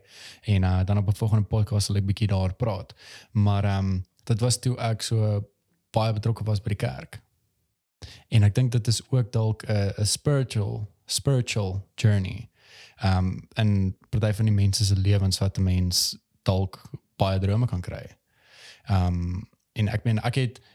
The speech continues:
ek, ek onthou dat ek, toe ek op skool was, dis nie dat ek elke liewe naweek kerk toe gegaan het nie.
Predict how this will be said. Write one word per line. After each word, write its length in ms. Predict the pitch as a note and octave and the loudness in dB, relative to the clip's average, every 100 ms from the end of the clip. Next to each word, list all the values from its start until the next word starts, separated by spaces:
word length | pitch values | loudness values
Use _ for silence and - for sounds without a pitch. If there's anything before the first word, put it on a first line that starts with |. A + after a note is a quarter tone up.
| _ - | _ -10
ek, 280 | A#2 - - | -10 -10 -8
ek 120 | A#2 | -2
onthou 480 | B2 A2 A2+ B2+ F3 - - | 0 0 -2 -2 -4 -8 -4
dat 200 | G#2+ A2+ | -4 -2
ek, 300 | G#2+ G2+ - | -4 -6 -4
toe 120 | A2+ | -2
ek 400 | G#2 - - - _ _ _ _ _ | -2 -6 -16 -20 _ _ _ _ _
op 220 | A2+ - | -4 -2
skool 320 | - C3+ B2 | -4 -2 -2
was, 380 | A#2 C3+ E3 - - _ _ _ | -2 -2 -4 -8 -12 _ _ _
dis 120 | B2 E3+ | -2 -2
nie 80 | |
dat 140 | E3 D3 | -2 -2
ek 120 | B2+ - _ _ _ _ _ _ _ _ _ _ _ | -6 -12 _ _ _ _ _ _ _ _ _ _ _
elke 340 | A#2+ A#2+ - | -2 -2 0
liewe 420 | A#2 A2 G#2 A2+ A2+ | 0 2 2 2 2
naweek 420 | G2+ A2 A2 G#2 | 2 0 0 -2
kerk 260 | G#2+ A2 | -4 -4
toe 100 | A2 | -4
gegaan 300 | G#2+ G#2+ G#2+ | -6 -4 -2
het 120 | G#2 G#2+ | -2 0
nie. 260 | C3+ E3 | -2 -2